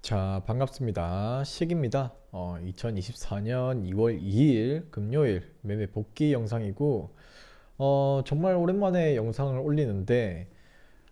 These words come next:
어, 원래는 제가 장전 준비 영상 올렸었거든요. 근데 또 게을러져가지고,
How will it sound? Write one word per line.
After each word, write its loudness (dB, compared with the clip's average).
어, 0
원래는 2
제가 4
장전 4
준비 2
영상 0
올렸었거든요. -2
근데 -2
또 -6
게을러져가지고, 4